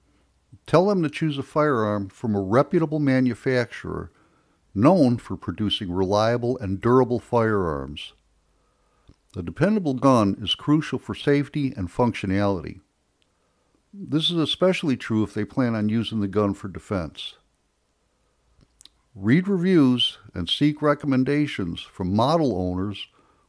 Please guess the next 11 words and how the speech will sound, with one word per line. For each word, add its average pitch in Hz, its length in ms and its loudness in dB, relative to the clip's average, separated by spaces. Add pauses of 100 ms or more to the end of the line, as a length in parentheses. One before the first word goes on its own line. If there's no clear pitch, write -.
or 98 40 -8
professionals 104 1000 -4
to 110 100 -4
gather 107 460 -2
insights 95 760 -2
into 101 240 -4
the 98 100 -8
performance 175 680 -4
of 92 140 -10
different 123 340 -6
firearms. 85 800 -12